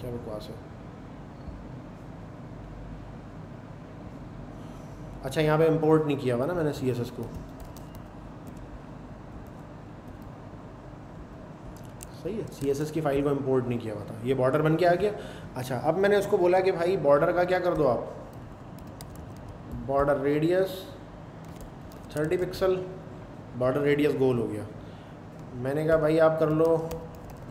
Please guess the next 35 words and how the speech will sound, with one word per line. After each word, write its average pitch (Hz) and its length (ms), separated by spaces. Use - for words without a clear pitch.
margin 143 460
कर 165 100
लो 160 180
आप।" 156 440
बीस 143 240
पिक्सल, 156 460
ठीक 147 220
है, 165 100
Padding 156 360
कर 160 120
लो 160 180
आप 151 260
बीस 143 220
पिक्सल। 151 400
ये 131 80
बिल्कुल 147 260
set 151 200
होता 135 180
जा 117 160
रहा 110 120
है, 110 60
आप - 260
देख 147 160
रहे 240 120
हो - 680
आहिस्ता 135 240
आहिस्ता 160 200
कैसे 196 200
सेट 175 220
होता 147 180
जा 127 120
रहा 117 120
है 117 60
बिल्कुल 117 220
ये। 120 120